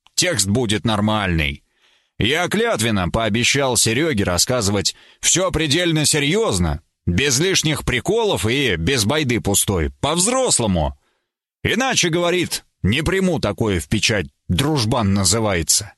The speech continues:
Ну что, сказала, говори «Б». А в печать я, ребята, очень хочу попасть, если честно. Мне вообще нравится эта затея.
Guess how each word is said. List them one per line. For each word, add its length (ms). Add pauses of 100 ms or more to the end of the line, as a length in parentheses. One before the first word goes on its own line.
(840)
Ну 240
что, 380 (460)
сказала, 760 (380)
говори 420
«Б». 400 (1400)
А 180
в 80
печать 480
я, 140
ребята, 520 (220)
очень 460
хочу 340
попасть, 600
если 340
честно. 520 (520)
Мне 180
вообще 440
нравится 480
эта 180
затея. 560